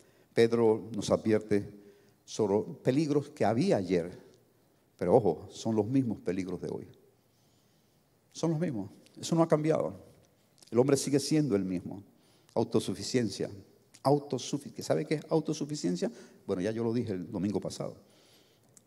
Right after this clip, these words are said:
Herejía, ¿sabe qué es herejía? Ya lo dije la pas-, la pasada.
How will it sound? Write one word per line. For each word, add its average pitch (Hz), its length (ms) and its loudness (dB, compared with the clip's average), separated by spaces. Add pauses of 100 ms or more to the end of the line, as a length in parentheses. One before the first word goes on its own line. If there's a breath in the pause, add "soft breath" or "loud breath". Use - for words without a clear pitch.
(160)
Herejía, 202 580 10
¿sabe 196 260 0
qué 202 100 -2
es - 180 -4
herejía? 202 480 2 (800)
Ya 117 140 2
lo 110 100 2
dije - 240 -2
la - 80 -6
pas-, - 280 -16
la - 60 -10
pasada. - 300 -20